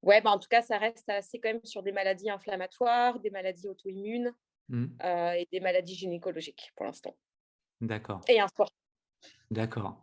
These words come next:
Speaker 2: Ouais, c'est quand même super
Speaker 1: Voilà.
Speaker 2: varié, quoi. C'est super
Speaker 1: Après,
Speaker 2: varié.
Speaker 1: j'ai commencé
Speaker 2: Ouais.
Speaker 1: en novembre aussi, hein. Je, je viens
Speaker 2: Ouais.
Speaker 1: de commencer les accompagnements. C'est, c'est, ouais, j'ai commencé mes accompagnements en novembre.
Speaker 2: Hmm.
Speaker 1: Et, euh, et voilà, donc c'est encore là, euh,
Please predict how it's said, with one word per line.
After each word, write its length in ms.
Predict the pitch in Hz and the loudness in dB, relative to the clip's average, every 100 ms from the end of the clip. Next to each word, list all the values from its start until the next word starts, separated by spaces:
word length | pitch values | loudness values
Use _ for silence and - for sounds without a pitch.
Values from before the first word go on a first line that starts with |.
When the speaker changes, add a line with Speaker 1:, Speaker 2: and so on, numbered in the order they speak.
| _ _ _ _ _ | _ _ _ _ _
Speaker 2:
Ouais, 140 | 123 120 | 0 2
c'est 120 | 120 | 2
quand 100 | 120 | 4
même 120 | 120 | 4
super 260 | 113 - - | 2 2 6
Speaker 1:
Voilà. 120 | - | 6
Speaker 2:
varié, 300 | 117 113 113 | 4 -2 -4
quoi. 260 | 110 98 - | -6 -12 -12
C'est 100 | - | -12
super 280 | 101 - 110 | -12 -6 2
Speaker 1:
Après, 200 | - 110 | 2 4
Speaker 2:
varié. 60 | 196 | 2
Speaker 1:
j'ai 140 | 269 | 2
commencé 360 | 277 262 262 269 | 0 2 0 0
Speaker 2:
Ouais. 80 | 247 | -2
Speaker 1:
en 60 | |
novembre 360 | 254 302 294 226 | -2 -2 -4 -4
aussi, 260 | 226 - 190 | -10 -10 -10
hein. 100 | 190 | -10
Je, 120 | 202 | -8
je 60 | 190 | -6
viens 80 | 226 | 0
Speaker 2:
Ouais. 160 | 233 | 0
Speaker 1:
de 60 | 220 | 0
commencer 340 | 226 214 220 262 | -8 -10 -8 -8
les 160 | _ 202 | _ -12
accompagnements. 440 | 214 214 220 208 | -12 -12 -10 -10
C'est, 160 | - 196 | -14 -20
c'est, 200 | - 196 _ | -18 -18 _
ouais, 160 | 196 180 | -8 -8
j'ai 100 | 180 | -8
commencé 340 | 190 196 190 208 | -8 -8 -8 -6
mes 140 | 190 | -4
accompagnements 800 | 196 196 190 190 202 202 190 185 | -6 -6 -8 -8 -6 -4 -4 -6
en 60 | 180 | -8
novembre. 540 | 190 190 233 254 254 _ _ | -10 -6 -6 -6 -8 _ _
Speaker 2:
Hmm. 160 | 117 113 110 _ _ _ _ | -8 -8 -10 _ _ _ _
Speaker 1:
Et, 180 | 190 180 | -4 0
euh, 200 | 175 170 | 0 0
et 80 | 185 | -2
voilà, 240 | 180 180 | 0 2
donc 160 | 170 165 | 0 -6
c'est 100 | - | -12
encore 240 | 170 190 180 | -10 -6 -4
là, 240 | 180 | -4
euh, 60 | 160 | -6